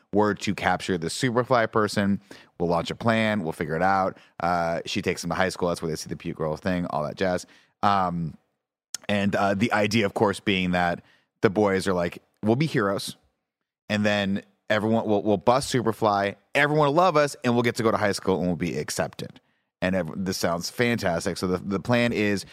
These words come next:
to, uh, they, they gotta go through these five groups of the big baddies in the city. Uh, one, one is Normal Nate,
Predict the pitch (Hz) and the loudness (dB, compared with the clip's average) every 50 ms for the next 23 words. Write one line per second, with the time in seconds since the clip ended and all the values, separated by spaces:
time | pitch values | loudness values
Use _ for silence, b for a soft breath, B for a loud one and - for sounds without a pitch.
0 | B B B B - - 113 107 98 95 92 92 95 104 104 101 - 92 110 95 | B B B B -2 0 0 2 2 2 2 2 0 0 -2 -2 -2 0 2 2
1 | 110 104 101 92 113 113 - - 117 107 101 92 - - - 104 107 113 117 101 | 2 2 4 2 2 2 2 0 0 0 0 -2 -2 0 2 2 2 2 0 0
2 | 87 98 104 104 92 - - - 95 90 87 85 85 85 - - b b b b | 0 0 0 0 0 -4 -4 -2 0 2 2 0 0 -4 -6 -10 b b b b
3 | b b 98 85 - 110 104 92 - 101 92 90 90 90 87 87 - - 87 76 | b b -4 0 0 0 0 0 0 0 0 0 -2 -2 -4 -4 -4 -4 -6 -6
4 | 73 - - 85 - 62 62 65 - b b b b b b b - 85 82 80 | -6 -6 -6 -6 -6 -8 -10 -12 -12 b b b b b b b -4 -2 0 0
5 | 73 78 98 98 110 110 - 104 104 101 113 127 127 120 104 107 104 101 104 110 | 2 2 2 4 2 2 2 0 2 4 4 4 4 2 2 2 2 2 4 4
6 | 110 104 95 90 90 98 120 - - | 2 2 2 2 2 2 0 0 -4